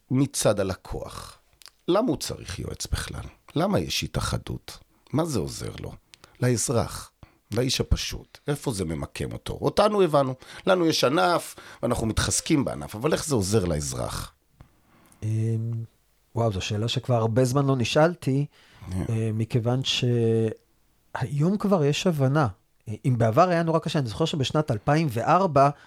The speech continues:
Speaker 2: אה, שבאתי ללקוח ואמרתי לו, "תקשיב, צריך לשלם על ייעוץ", הוא אמר, "אבל למה? אני מקבל את זה בבנק בחינם."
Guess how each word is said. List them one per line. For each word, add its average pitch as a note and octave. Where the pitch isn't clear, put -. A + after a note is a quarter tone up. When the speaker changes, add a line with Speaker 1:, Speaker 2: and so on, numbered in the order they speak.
Speaker 2:
אה, B2
שבאתי C3
ללקוח B2+
ואמרתי A#2+
לו, B2+
"תקשיב, A#2+
צריך -
לשלם C3+
על C#3+
ייעוץ", E3
הוא C3
אמר, B2
"אבל B2+
למה? G3+
אני C3
מקבל A2+
את A2
זה A#2+
בבנק G#2+
בחינם." F3